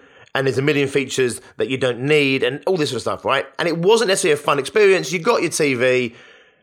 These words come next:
but it was overwhelming. Now, I'm, I, I'm not saying you're an, an ignorant when it comes to buying T Vs or whatever,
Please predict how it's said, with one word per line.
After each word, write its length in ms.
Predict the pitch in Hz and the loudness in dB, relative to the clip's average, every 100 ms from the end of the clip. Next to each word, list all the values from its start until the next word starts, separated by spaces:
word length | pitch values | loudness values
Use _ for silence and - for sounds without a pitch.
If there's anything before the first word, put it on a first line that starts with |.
| _ _ | _ _
but 500 | 117 156 131 - - - | -2 2 2 0 -8 -4
it 100 | 156 | 0
was 140 | 147 - | 0 2
overwhelming. 640 | 156 139 135 131 117 110 | 2 2 2 2 0 0
Now, 140 | 175 | 2
I'm, 120 | 196 - | 2 0
I, 160 | 156 175 | -2 0
I'm 80 | 202 | 0
not 140 | 254 311 | 0 0
saying 480 | - 175 160 180 | 0 2 2 2
you're 180 | 160 143 | 2 2
an, 120 | 127 | 0
an 180 | - - | -4 -6
ignorant 640 | 110 117 143 123 151 165 151 | -4 0 0 0 2 2 0
when 100 | 151 | -4
it 60 | |
comes 200 | 165 143 | -2 -4
to 40 | 123 | -2
buying 220 | 135 135 | -2 -2
T 240 | 123 139 | 0 0
Vs 280 | 127 131 123 | 2 0 0
or 40 | 104 | -2
whatever, 340 | 120 123 123 | 0 0 -2